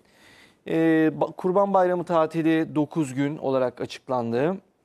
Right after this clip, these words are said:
Bu da merakla bekleniyordu. Acaba birleştirilecek mi diye. Devam edelim. Yine takvimdeki habere bakalım. Bayram müjdeleri. Burada da milyonlar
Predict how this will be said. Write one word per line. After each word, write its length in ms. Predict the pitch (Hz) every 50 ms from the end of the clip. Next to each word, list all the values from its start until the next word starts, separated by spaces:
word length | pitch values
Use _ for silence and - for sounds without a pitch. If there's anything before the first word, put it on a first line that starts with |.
| _ _ _ _ _ _ _ _ _ _ _ _ _ _ _ _ _ _ _ _ _ _ -
Bu 80 | 135 135
da 100 | 139 127
merakla 360 | 127 123 113 110 - 117 107
bekleniyordu. 460 | 107 107 - - 113 110 113 127 139
Acaba 380 | 131 120 120 113 120 120 117 110
birleştirilecek 680 | 120 110 120 110 - - - 113 107 - 127 110 - -
mi 200 | 147 170 170 - _ _ _ _ _
diye. 260 | - 127 120 113 113 - _ _ - - - - - - - - - _ _ _ -
Devam 360 | - 160 165 180 185 190 185
edelim. 240 | 175 175 170 190 180
Yine 140 | 170 170 160
takvimdeki 840 | - 165 151 160 - - 160 156 156 147 156 151 - - 165 156
habere 360 | 147 143 135 131 135 131 131 120
bakalım. 640 | 123 117 - 139 127 139 151 170 180 175 143 127
Bayram 420 | 139 139 139 143 135 147 147 139
müjdeleri. 800 | 131 127 127 123 120 117 113 127 120 113 120 117 131 143 160 175 180 - _ _ _ _ _ _ - - _ _ _ _ _ _ _ _ _ _ _ _ _ _ _ _ _ -
Burada 280 | 151 156 151 147 147 127
da 320 | 131 127 135 156 170 160 - _ _ _ _ _ _ _ _ _ _ _ _ _ _ _ _ _ _
milyonlar 800 | 143 143 147 147 151 147 147 139 139 139 151 170 165 - -